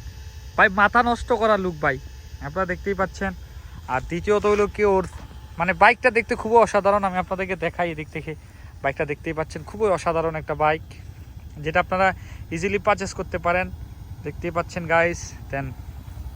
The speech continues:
মিটারটা আমি শো করাইতেছি আপনাদেরকে। গাইস, আজকে আমি আপনাদেরকে এটার সাথে পরিচয় করাবো। Then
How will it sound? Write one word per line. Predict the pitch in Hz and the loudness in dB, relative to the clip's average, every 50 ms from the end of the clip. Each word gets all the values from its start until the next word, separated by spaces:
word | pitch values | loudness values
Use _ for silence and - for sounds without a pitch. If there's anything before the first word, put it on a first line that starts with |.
| - - - - - - - - - | -12 -12 -12 -12 -12 -12 -12 -8 -6
মিটারটা | 147 147 - 165 160 - 175 175 | -6 0 2 2 4 6 4 4
আমি | 170 175 | 4 2
শো | - 170 156 | -2 -2 0
করাইতেছি | 151 170 170 170 160 170 160 180 | 2 2 2 2 0 0 0 0
আপনাদেরকে। | 170 156 160 160 160 156 151 165 156 | 0 0 -2 -4 -4 -4 -4 -2 4
গাইস, | - 208 190 - - - - - - - - - | 4 4 4 2 -4 -12 -12 -10 -10 -10 -2 -2
আজকে | 156 - - - 214 | -2 -2 2 2 2
আমি | 202 202 | 4 4
আপনাদেরকে | 202 180 214 208 214 214 208 220 | 2 0 0 -2 -2 0 0 0
এটার | 196 190 | -2 -2
সাথে | - 196 180 190 | -4 -4 -6 -6
পরিচয় | - - 185 180 180 - 196 180 | -4 -2 -4 -4 -2 -2 -2 0
করাবো। | 170 165 151 135 135 | 0 0 -2 -2 -4
Then | 135 147 147 131 | -4 -4 -4 -4